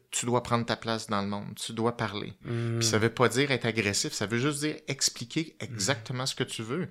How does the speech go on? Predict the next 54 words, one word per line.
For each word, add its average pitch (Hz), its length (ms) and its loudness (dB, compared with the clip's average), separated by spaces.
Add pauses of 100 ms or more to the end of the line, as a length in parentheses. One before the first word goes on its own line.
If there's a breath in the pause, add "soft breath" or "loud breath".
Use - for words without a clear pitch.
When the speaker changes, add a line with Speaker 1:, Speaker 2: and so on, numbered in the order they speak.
(120)
Speaker 1:
Puis - 80 4
après - 160 2
ça, - 120 4
on 202 100 -2
verra, 113 280 4
on 120 80 -6
va 101 120 -4
construire 127 420 -2
peut-être 120 260 -4
quelque 117 180 -4
chose 127 180 -2
ensemble 123 380 -4
ou 92 40 -6
pas. - 240 -6 (120)
Speaker 2:
Mhm. 123 540 -4 (400 soft breath)
Là, 127 200 0
c'est 113 180 4
ça, 151 160 4
t'as 113 160 4
découvert 107 480 2
la 117 140 2
natation, 101 720 2
puis - 100 0
ça - 140 4
allait 87 320 2
vraiment 110 560 2
très 104 320 2
bien. 104 400 -2 (100)
T'étais 104 360 2
même 120 320 2
de 95 400 4 (100)
top - 320 2
quinze, 135 460 0
euh, 98 240 0 (100)
au 101 140 -2
pays. 113 500 2 (140)
Ben, 110 220 0
ça, - 180 0
ça 120 160 2
t'a 123 140 2
fait 143 200 2
vraiment 139 320 6
de 139 120 -6
quoi 165 160 4
quand 123 200 2
t'as 101 100 2
pas 147 180 0
été 131 200 -2
sélectionné 104 720 2 (300 loud breath)
pour 113 120 -2
les 101 140 0
Jeux 110 320 -2
olympiques ? 92 720 -6
Speaker 1:
Ouais. 113 260 4